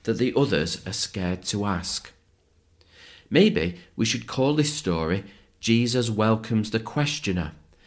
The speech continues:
because, given the circumstances, Jesus is pretty nice to Thomas. Something for you to consider this week.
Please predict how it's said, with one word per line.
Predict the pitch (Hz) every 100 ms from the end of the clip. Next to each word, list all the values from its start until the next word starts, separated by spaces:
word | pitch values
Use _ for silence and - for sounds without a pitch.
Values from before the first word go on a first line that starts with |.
| - -
because, | 131 165 160 - - -
given | 160 165
the |
circumstances, | 151 160 175 156 113 - 78 73 - 80 - - _ _
Jesus | - 156 180 80 85
is | -
pretty | - - 98 -
nice | 98 139 151 -
to | 92
Thomas. | - 78 76 82 - - - _ _ _ _ _ _ _ _ _ _ - _
Something | - 233 233 220 180
for | 156
you | 147
to | 147
consider | - 143 135 165 147 143
this | 147 -
week. | 143 98 73 -